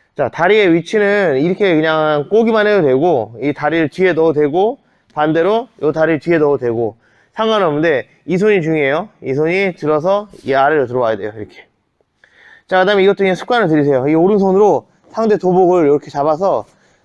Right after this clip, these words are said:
뜯어내는 거예요. 보통은 이제, 이제 스파링 하다 보면은 이게 보통 다 풀려 있으니까 잡긴 쉬울 텐데, 이렇게 잡혀 있으면 좀 어려워요. 잡아서, 자, 이 손으로, 자, 제 왼손을 잡고 오른손을 높게 잡는 거예요, 이렇게.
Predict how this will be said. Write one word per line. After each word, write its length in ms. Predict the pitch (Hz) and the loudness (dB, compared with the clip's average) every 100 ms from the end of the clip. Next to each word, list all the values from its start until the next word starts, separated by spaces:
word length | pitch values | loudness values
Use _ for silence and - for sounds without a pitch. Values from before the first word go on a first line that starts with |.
| - | -4
뜯어내는 480 | 214 214 165 156 | 0 0 0 0
거예요. 200 | 143 120 | 0 0
보통은 680 | 113 - 226 220 226 202 160 | -2 -2 0 2 2 0 0
이제, 420 | 165 170 175 131 135 | 2 2 2 0 -2
이제 100 | 143 | -4
스파링 300 | - 226 220 | -4 -2 0
하다 160 | 226 | 0
보면은 420 | 170 151 196 156 107 _ _ _ _ _ | 0 0 0 -2 -4 _ _ _ _ _
이게 540 | - 151 165 156 120 110 | -4 0 0 0 -2 -4
보통 220 | 139 175 | -8 -4
다 80 | 151 | -4
풀려 280 | - 240 233 | -4 0 0
있으니까 600 | 151 170 170 156 151 143 | 0 -2 -4 0 2 0
잡긴 300 | - - 165 | -4 -6 -6
쉬울 200 | 147 214 | -2 -4
텐데, 360 | 175 170 180 123 | -2 -2 -2 -2
이렇게 200 | 135 135 | -4 -6
잡혀 260 | 135 120 | -10 -4
있으면 240 | 139 147 135 | -6 -4 -4
좀 140 | 131 | -4
어려워요. 480 | 107 120 107 127 208 _ _ _ _ _ | -2 0 0 -2 -4 _ _ _ _ _
잡아서, 640 | - 139 160 156 214 240 - _ _ _ | -6 -2 0 2 0 -2 -8 _ _ _
자, 180 | 135 127 | -6 -2
이 160 | 123 | 0
손으로, 500 | 143 170 156 170 220 - _ _ _ _ _ _ _ _ _ _ _ | 0 0 2 2 0 -2 _ _ _ _ _ _ _ _ _ _ _
자, 180 | - 120 | -6 -4
제 120 | 123 | 2
왼손을 360 | 143 160 180 175 | 2 4 2 2
잡고 340 | 143 170 156 | 0 2 2
오른손을 440 | 160 233 220 220 156 | 4 4 4 4 4
높게 260 | 151 185 | 2 2
잡는 260 | 185 139 120 | 2 2 -2
거예요, 160 | 101 101 | -4 -4
이렇게. 280 | 101 - | -4 -10